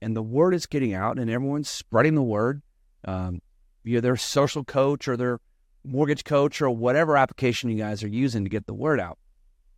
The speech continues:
And then you're getting more borrowers to get prepared. 'Cause when the new year is over, when this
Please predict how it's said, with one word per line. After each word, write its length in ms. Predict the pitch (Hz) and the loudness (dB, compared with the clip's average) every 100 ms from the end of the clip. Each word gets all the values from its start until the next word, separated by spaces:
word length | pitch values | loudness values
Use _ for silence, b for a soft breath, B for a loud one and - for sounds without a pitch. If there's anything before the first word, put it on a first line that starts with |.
| - | -8
And 140 | 113 113 | -2 0
then 140 | 113 | 2
you're 160 | 98 90 _ | -2 -6 _
getting 440 | 135 143 143 139 - _ - _ | 2 4 4 2 -4 _ -20 _
more 260 | 107 123 127 | -2 2 2
borrowers 420 | 113 113 107 101 | 4 4 4 0
to 120 | - | -6
get 300 | 92 90 135 | -8 0 0
prepared. 520 | - 120 - 123 90 - _ _ _ | 0 -8 0 2 2 -4 _ _ _
'Cause 180 | - 104 | -10 -2
when 120 | 110 | 0
the 60 | 101 | 0
new 200 | 104 135 | 2 2
year 260 | 202 233 | 2 2
is 140 | 233 208 | 0 4
over, 300 | 226 156 87 | 4 2 -2
when 180 | 90 95 | -6 -6
this 280 | 123 - | -6 -8